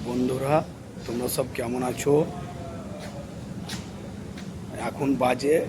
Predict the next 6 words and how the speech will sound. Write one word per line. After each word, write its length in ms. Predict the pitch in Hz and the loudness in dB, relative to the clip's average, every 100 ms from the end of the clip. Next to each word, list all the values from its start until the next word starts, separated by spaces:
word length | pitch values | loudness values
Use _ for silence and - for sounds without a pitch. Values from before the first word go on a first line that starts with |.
| - 101 | -4 2
দেড়টা, 440 | 131 123 - 123 107 92 - - 117 | 4 4 2 0 0 -2 -8 -8 -4
রাত্রি 340 | 117 - 131 123 120 | -4 -2 0 2 2
দেড়টা 280 | 113 104 120 | 0 2 2
বাজছে 360 | 120 113 - 131 120 | 2 0 0 0 0
বন্ধুরা। 380 | 117 117 120 127 147 - - - - - | 0 2 4 4 2 -2 -10 -8 -6 -4
আজকে 260 | 110 - | -4 -2